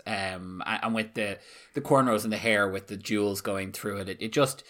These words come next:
like, everything just worked together. And there is just a fierceness that she brings i-, in that,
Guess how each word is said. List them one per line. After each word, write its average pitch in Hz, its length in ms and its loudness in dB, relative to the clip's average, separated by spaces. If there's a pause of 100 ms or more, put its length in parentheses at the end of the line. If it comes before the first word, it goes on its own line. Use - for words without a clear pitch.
(220)
like, - 180 0
everything 127 480 4
just 110 200 -4
worked 104 540 -6
together. 104 580 -2
And 107 340 -2
there 113 220 2
is 110 160 4
just 120 180 -2
a 107 60 -4
fierceness 104 800 -4
that 110 160 -6
she 107 240 -4 (240)
brings 120 920 2
i-, 76 40 -8
in 107 320 -2
that, 107 240 -2